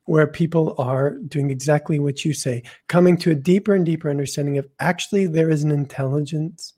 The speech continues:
in my body that I actually want to use more. I don't want to override it with computers or medication or technology.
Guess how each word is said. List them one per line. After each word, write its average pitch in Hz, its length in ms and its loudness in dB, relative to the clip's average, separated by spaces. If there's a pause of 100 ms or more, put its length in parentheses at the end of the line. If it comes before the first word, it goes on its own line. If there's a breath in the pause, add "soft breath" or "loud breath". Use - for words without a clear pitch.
(300)
in 131 180 -4
my 131 140 -6
body 151 500 -10 (880)
that 127 280 -6 (580)
I 156 160 2
actually 151 280 -2
want 143 220 2
to 147 120 -4
use 139 180 -4
more. - 400 -6 (140)
I 165 60 4
don't 165 360 4
want 165 160 4
to 151 100 2
override 139 600 0
it 139 180 -8
with 135 380 -4 (200 soft breath)
computers 139 640 -6
or 131 60 -6
medication 127 720 -4
or 135 80 -2
technology. 135 920 -6